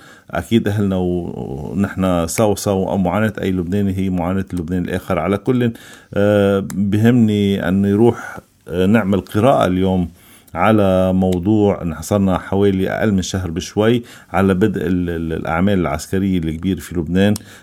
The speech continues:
نشوف نحن وين كنا وين صرنا خصوص الوضع الاقتصادي. اليوم نحن بنعرف بدون اقتصاد لا في دولة، موازنة دولة، لا في جباية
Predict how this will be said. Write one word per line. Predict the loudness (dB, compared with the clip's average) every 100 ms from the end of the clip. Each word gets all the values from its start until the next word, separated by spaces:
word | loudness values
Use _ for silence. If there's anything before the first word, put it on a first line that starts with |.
| -6
نشوف | 0 2 2
نحن | -2 0 2
وين | 2 2 2 2
كنا | 2 0 0 2
وين | 2 0
صرنا | 0 -2 0 0 0 -4 -14 -20 -6 -4
خصوص | 0 0 2
الوضع | 2 2 2
الاقتصادي. | -2 -4 -4 -2 0
اليوم | 2 2
نحن | 2 0
بنعرف | 0 0 -2 -6
بدون | 0 2 2
اقتصاد | -2 -4 -2 0 0 0 2
لا | 2
في | 2 -2
دولة، | 2 2 2
موازنة | 0 0 0 0 2
دولة، | 2 2
لا | 2 0
في | 0 -4
جباية | -2 2 2 4 0